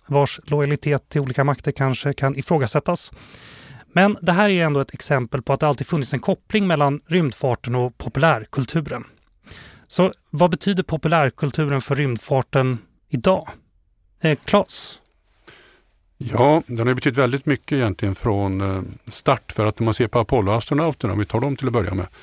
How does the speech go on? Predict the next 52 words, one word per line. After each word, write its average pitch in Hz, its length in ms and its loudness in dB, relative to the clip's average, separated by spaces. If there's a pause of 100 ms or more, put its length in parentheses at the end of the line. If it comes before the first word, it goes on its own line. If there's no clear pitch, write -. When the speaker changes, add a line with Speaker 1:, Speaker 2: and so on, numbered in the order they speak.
(520)
Speaker 2:
Många 110 220 0
av 147 60 2
dem 104 260 2
är 113 300 -4
uppväxta 120 460 -2
med 95 160 0
science 95 320 -4
fiction-litteratur 98 960 -4
och 98 200 0
Buzz 107 260 0
Aldrin 113 280 2
läste 110 280 0
ju 98 40 -2
Buck 95 260 -2
Rogers 98 640 -2
med 98 260 -4
strålpistoler 101 840 -2
och 104 160 -2
allt 98 180 -4
vad 104 80 0
det 104 80 0
innebar. 98 360 -2 (840)
Eh, 104 300 2
så 123 180 0
de 123 460 2
var 113 120 2
ju 113 80 0
klart - 320 -2
influerade 95 580 0
utav 95 360 -2
att 101 80 -2
det 110 80 -2
här 92 80 0
var 104 100 0
möjligt. 135 640 0
Det 127 80 -6
fanns 120 200 -2
en 123 220 0
möjlighet 131 920 0
att 107 120 -4
människan 104 460 -2
skulle 101 220 -4
kunna 101 220 -2
resa 113 380 -2
i - 60 0
rymden. - 340 -6
De 107 80 -2
hade 143 140 2
med 113 220 0
sig 156 100 -4
de 98 140 -2
tankarna. 156 440 -4